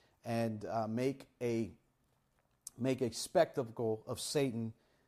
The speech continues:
the beast, and the false prophet. He's gonna have his way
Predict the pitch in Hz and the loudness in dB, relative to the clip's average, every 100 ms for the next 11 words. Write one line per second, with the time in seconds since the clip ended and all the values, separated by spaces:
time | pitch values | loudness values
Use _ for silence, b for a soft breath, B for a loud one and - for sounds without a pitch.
0 | _ - 110 117 123 131 127 - - _ | _ -14 -4 -2 2 0 0 -8 -14 _
1 | _ _ - 110 117 - 127 - - 117 | _ _ -10 -6 -4 2 2 2 2 2
2 | 110 101 - _ b b b b 127 117 | 2 -4 -12 _ b b b b -2 2
3 | 131 123 120 131 120 107 113 110 98 | 2 4 4 2 0 0 4 4 2